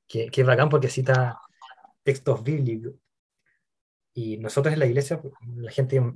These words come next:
que sigue el pozo en el oasis sabe que yo hago imitaciones cristianas. Y s-, saben que yo tengo como mi, mis némesis, que son los,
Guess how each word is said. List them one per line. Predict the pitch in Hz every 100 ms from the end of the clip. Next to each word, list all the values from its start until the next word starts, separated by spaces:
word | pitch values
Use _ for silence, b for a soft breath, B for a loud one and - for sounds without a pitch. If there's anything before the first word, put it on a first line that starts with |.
| -
que | 123
sigue | 127
el | 127 127
pozo | 131 139
en |
el | 123
oasis | 131 139 -
sabe | 120
que | 127
yo |
hago | 127
imitaciones | 127 127 120 127 127
cristianas. | 127 - _ 131 156 170 _ _ _ _ _ _ _
Y | -
s-, | - -
saben | - 135 143 131
que | 135
yo | 131 131
tengo | 131 135 131
como | 127
mi, | 117 117 113
mis | 123 113
némesis, | 113 165 139 -
que | 127
son | - 123 120
los, | 117 110 107